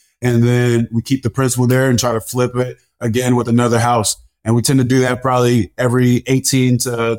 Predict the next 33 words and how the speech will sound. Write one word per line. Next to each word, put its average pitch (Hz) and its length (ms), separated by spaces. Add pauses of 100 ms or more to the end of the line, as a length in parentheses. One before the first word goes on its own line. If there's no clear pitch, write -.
twenty-four 120 440
months. 127 520 (220)
It's - 80
kind 123 220
of 113 40
our 117 120
timeline 117 600
as 107 100
far 117 260
as 110 120
for 110 520 (260)
being 120 220
able 113 140
to 104 80
get 117 200
a 113 40
project 117 460
going, 127 440 (160)
flipping 131 400
it, 127 300 (280)
and, 113 500
uh, 113 340
you 117 100
know, 110 220
looking 120 360
for 113 220
multifamily 117 600 (100)
properties 120 420
in, 113 220
in, 117 260
in 113 140
the 110 80
meantime. 110 480